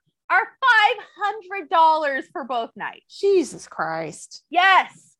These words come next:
Speaker 1: So <laughs> we are not going, but we are going to attempt the Raw after Mania.
Speaker 2: Hmm.
Speaker 1: Since we can't go to <laughs> WrestleMania.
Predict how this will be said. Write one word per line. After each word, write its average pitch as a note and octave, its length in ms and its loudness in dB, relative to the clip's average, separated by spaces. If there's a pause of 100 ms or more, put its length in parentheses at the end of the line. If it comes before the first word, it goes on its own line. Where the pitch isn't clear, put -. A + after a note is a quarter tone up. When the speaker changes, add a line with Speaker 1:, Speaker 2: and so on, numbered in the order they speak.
(140)
Speaker 1:
So G4 680 4 (160)
<laughs> - 160 -14
we G#4 400 2
are G4 80 2
not C#4+ 440 0 (100)
going, A3+ 720 -6 (500)
but E4+ 380 4
we C#4 320 -14 (680)
are E4+ 400 4
going E4 420 -4
to D4+ 120 -8
attempt C4 560 -8
the A3 100 -8
Raw G#3 520 0 (100)
after D#3 320 -12
Mania. - 400 -20 (640)
Speaker 2:
Hmm. G#3+ 340 -16 (1200)
Speaker 1:
Since B3 240 -10
we B3 100 -12
can't A#3+ 300 -8
go G3+ 100 -4
to F3+ 60 -4
<laughs> - 0 -
WrestleMania. G3 840 -6